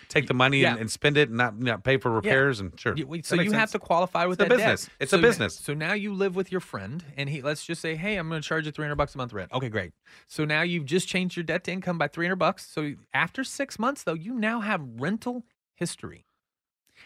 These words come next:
Speaker 2: And you can use that rental history.
Speaker 1: Interest.
Speaker 2: Yes.
Speaker 1: So it's not just about
Speaker 2: But the,
Speaker 1: saving the
Speaker 2: yeah.
Speaker 1: money.
Speaker 2: Yeah, it's the, it's
Speaker 1: So
Speaker 2: the
Speaker 1: could,
Speaker 2: debt
Speaker 1: let,
Speaker 2: to
Speaker 1: let me,
Speaker 2: income rate,
Speaker 1: well, let me
Speaker 2: debt
Speaker 1: ask
Speaker 2: to
Speaker 1: you this,
Speaker 2: income
Speaker 1: let me
Speaker 2: ratio.
Speaker 1: ask you this question then. So let's say that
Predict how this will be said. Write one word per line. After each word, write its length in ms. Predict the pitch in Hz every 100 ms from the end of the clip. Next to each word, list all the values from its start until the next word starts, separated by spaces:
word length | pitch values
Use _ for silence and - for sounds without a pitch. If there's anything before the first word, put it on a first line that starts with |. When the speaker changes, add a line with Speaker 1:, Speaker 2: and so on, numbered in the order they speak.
| _
Speaker 2:
And 140 | 135 147
you 80 | 139
can 140 | 117
use 240 | 120 202
that 160 | 220 196
rental 240 | 175 175 160
history. 440 | 156 147 147 135
Speaker 1:
Interest. 640 | 127 110 - 101 87 85
Speaker 2:
Yes. 380 | 98 170 - - - -
Speaker 1:
So 120 | - 160
it's 100 | 165
not 220 | 226 156
just 220 | 151 -
about 340 | 104 113 107 -
Speaker 2:
But 60 | 135
the, 80 |
Speaker 1:
saving 200 | 139 120
the 60 | 107
Speaker 2:
yeah. 80 | 101
Speaker 1:
money. 600 | 135 233 151 90 78 82
Speaker 2:
Yeah, 160 | 104 87
it's 180 | 131 -
the, 140 | 147
it's 180 | 139 139
Speaker 1:
So 80 | 196
Speaker 2:
the 60 | 123
Speaker 1:
could, 80 |
Speaker 2:
debt 80 | 147
Speaker 1:
let, 60 | 190
Speaker 2:
to 60 | 151
Speaker 1:
let 40 |
me, 40 | 156
Speaker 2:
income 180 | 160
rate, 180 | 151 107
Speaker 1:
well, 120 | 131
let 120 | 139 147
me 80 |
Speaker 2:
debt 80 | 135
Speaker 1:
ask 60 | 123
Speaker 2:
to 60 | 175
Speaker 1:
you 60 |
this, 140 | 180 170
Speaker 2:
income 60 | 135
Speaker 1:
let 220 | 117 147
me 60 |
Speaker 2:
ratio. 40 | 123
Speaker 1:
ask 120 | 107
you 60 | 123
this 160 | 165
question 300 | - 95 -
then. 100 | 90
So 160 | 85 120
let's 180 | 123 135
say 140 | 139
that 180 | 127 120